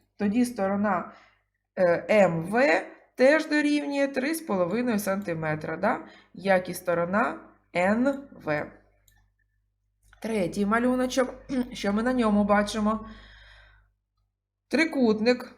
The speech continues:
в якому нам відомо два кути, і відомо сторону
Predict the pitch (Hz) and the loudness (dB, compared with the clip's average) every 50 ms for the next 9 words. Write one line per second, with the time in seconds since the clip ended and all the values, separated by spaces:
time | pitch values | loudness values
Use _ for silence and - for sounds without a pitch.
0 | _ _ - 202 208 226 233 233 302 311 302 285 262 247 247 240 240 226 240 226 | _ _ -8 -4 -4 -2 0 2 2 2 4 2 2 2 2 2 2 0 0 0
1 | 202 254 294 294 269 247 208 185 190 196 214 240 269 269 - 240 240 240 - 202 | 4 4 4 4 2 0 -2 0 2 4 4 4 4 2 0 -2 -2 -2 -4 -6
2 | 190 185 190 220 262 320 - - - _ _ - 233 254 294 311 302 254 240 196 | -6 -4 -4 -6 -6 -8 -12 -18 -20 _ _ -8 -4 0 0 2 2 2 2 2
3 | 185 214 208 190 190 185 190 220 277 330 370 - - - - _ - - - - | 0 0 2 2 2 2 2 2 2 0 0 -2 -8 -16 -20 _ -20 -20 -20 -12
4 | - - 214 202 190 190 190 202 233 262 285 311 349 403 | -6 -2 0 0 2 2 2 2 2 2 0 0 -4 -4